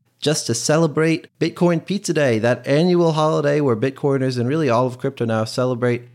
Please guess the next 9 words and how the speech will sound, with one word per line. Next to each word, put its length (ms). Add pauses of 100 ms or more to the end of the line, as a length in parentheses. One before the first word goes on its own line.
(120)
that 340
landmark 680
moment 340
when 300 (100)
some 240
guy 160
named 220
Laszlo 560
spent 340